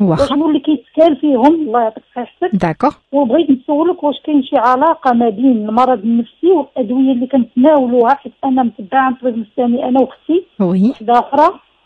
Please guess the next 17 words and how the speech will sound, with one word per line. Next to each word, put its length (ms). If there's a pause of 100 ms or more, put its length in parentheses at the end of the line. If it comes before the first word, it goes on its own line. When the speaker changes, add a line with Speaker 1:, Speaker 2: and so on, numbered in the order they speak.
(260)
Speaker 2:
دابا 520
مده 320
طويله 380
باش 180
كنتناولوا 500
ادويه 320
نفسيه، 400
واش 240
عندهم 280
شي 160
علاقه، 480
واش 200
كيهيجوا 640
داك 180
المرض، 720
واش 120 (120)
كيس-، 320